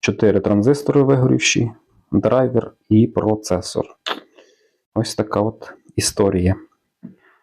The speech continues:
Все, станція відремонтована. Ставте свої вподобайки, підписуйтесь на канал і в разі поломки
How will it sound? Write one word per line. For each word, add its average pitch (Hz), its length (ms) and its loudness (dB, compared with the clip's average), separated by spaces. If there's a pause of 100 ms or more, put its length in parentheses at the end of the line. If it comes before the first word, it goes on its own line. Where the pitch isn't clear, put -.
(580)
Все, - 380 -2 (400)
станція 101 420 -2
відремонтована. 131 760 2 (1600)
Ставте - 640 -2
свої 95 480 0 (760)
вподобайки, 147 540 0
підписуйтесь - 760 -4
на 95 120 -2
канал 107 520 0
і 110 280 4 (320)
в - 60 -6
разі 101 280 0
поломки 110 640 -2